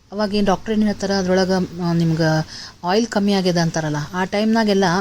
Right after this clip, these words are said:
ಇದು ಒಂದು ಉಂಡೆ ತಿನ್ಬೇಕು ರೀ. ದಿವಸ ತಿನ್ಕೋತ ಹೋದ್ರೆ ನಿಮ್ಗೆ ಮೊಣಕಾಲು ನೋವು ಒಂದ್ ಸ್ವಲ್ಪ ಕಮ್ಮಿ ಆಗ್ತದೆ.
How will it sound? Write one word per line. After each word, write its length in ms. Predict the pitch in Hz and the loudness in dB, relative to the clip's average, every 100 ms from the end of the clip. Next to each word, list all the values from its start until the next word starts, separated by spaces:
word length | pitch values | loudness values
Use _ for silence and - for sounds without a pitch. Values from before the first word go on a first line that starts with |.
| - | -2
ಇದು 420 | 202 190 185 202 196 | -2 0 2 0 -2
ಒಂದು 340 | 196 190 190 | -2 0 2
ಉಂಡೆ 220 | 196 190 226 | 2 2 2
ತಿನ್ಬೇಕು 400 | 196 165 156 151 | 0 0 -2 -6
ರೀ. 140 | 151 - - - _ _ - | -10 -12 -20 -20 _ _ -10
ದಿವಸ 240 | 180 - 214 226 | -8 -2 2 2
ತಿನ್ಕೋತ 440 | 226 190 202 202 | 0 -2 -4 -4
ಹೋದ್ರೆ 500 | 190 190 160 165 262 - - - _ | -2 0 0 0 -2 -6 -20 -20 _
ನಿಮ್ಗೆ 380 | 190 185 175 180 | -6 -2 0 0
ಮೊಣಕಾಲು 400 | 175 170 190 196 | 2 0 0 0
ನೋವು 100 | 190 | 2
ಒಂದ್ 100 | 190 | 0
ಸ್ವಲ್ಪ 240 | 175 170 | 0 -4
ಕಮ್ಮಿ 280 | 202 190 180 | -6 -4 -2
ಆಗ್ತದೆ. 400 | 143 - 131 131 | -2 -4 -16 -16